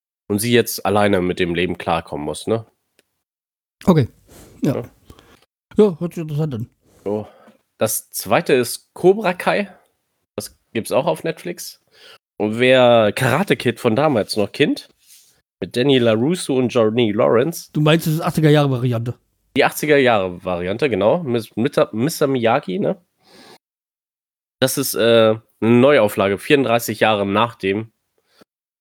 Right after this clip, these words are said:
Speaker 1: äh, kommt das nochmal zu tragen. Dort sind auch die Originalschauspieler von, äh, Danny LaRusso und Johnny Lawrence dabei.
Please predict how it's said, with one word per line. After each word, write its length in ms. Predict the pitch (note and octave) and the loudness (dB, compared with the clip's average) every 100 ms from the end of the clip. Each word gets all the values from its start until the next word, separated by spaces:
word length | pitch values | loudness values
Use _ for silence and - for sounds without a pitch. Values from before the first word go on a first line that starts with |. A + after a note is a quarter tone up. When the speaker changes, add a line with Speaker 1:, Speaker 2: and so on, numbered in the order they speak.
| _ - | _ 0
Speaker 1:
äh, 480 | G#2+ G#2 G2+ G2+ G2 G2 _ _ _ _ | 2 4 2 0 -4 -14 _ _ _ _
kommt 240 | - G#2+ | -4 -2
das 180 | G#2+ - | -2 -2
nochmal 240 | G2 G2 F#2 | -4 -4 -6
zu 120 | - | -10
tragen. 420 | - F2+ E2 D#2 _ _ _ _ _ _ _ - | -6 -4 -4 -8 _ _ _ _ _ _ _ 0
Dort 180 | C#3 C3 | 0 0
sind 160 | C3+ | 0
auch 100 | A#2+ | -2
die 140 | - A2 | 0 0
Originalschauspieler 1040 | A#2 A#2+ C#3+ D#3+ D3+ D3 - C#3+ C#3+ C3+ | 2 2 2 0 -2 -2 -2 2 2 2
von, 360 | C3 - A#2+ A2+ | -2 -4 -2 -2
äh, 220 | A2 A#2 | -2 -2
Danny 280 | A#2+ B2+ A#2+ | 0 -2 0
LaRusso 600 | A#2 A2+ B2+ - A2+ G2+ | 0 0 -4 -4 -4 -2
und 160 | A2 | -2
Johnny 200 | G#2 A2+ | 0 0
Lawrence 420 | G#2+ A2+ A2+ G#2+ - | 2 2 0 -2 -6
dabei. 400 | G2 G2+ G2 | -4 -2 -4